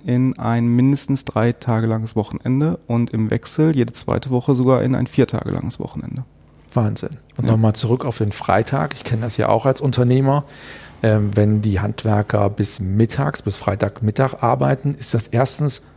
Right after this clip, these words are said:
Speaker 2: in der heutigen Zeit für die Kunden so irgendwie merkwürdig. Also wenn wir auf Montagen sind und, ähm,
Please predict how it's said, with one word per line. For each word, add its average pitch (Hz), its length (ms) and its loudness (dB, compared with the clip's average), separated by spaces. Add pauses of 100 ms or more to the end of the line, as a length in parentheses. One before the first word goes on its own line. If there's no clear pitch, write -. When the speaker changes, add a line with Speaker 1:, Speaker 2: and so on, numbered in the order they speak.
(380)
Speaker 2:
in 117 120 0
der 104 140 2
heutigen 120 380 0
Zeit 117 320 0
für - 100 -4
die 113 120 -4
Kunden 170 580 -2 (260)
so 139 320 -2
irgendwie 143 260 0
merkwürdig. 135 640 0
Also 110 240 2
wenn 110 160 4
wir 117 160 2
auf 113 120 -4
Montagen 127 640 0 (460)
sind 131 380 2
und, 117 340 -2
ähm, 107 400 2